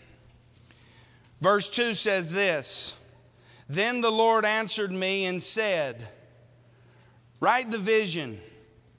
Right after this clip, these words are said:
and make it plain on tablets,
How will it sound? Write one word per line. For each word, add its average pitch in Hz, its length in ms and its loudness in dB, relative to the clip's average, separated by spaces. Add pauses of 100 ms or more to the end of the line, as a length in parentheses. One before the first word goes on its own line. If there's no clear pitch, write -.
(280)
and 170 120 -2
make 220 180 4
it 202 160 -2
plain 233 420 2
on 220 180 0
tablets, 185 920 -2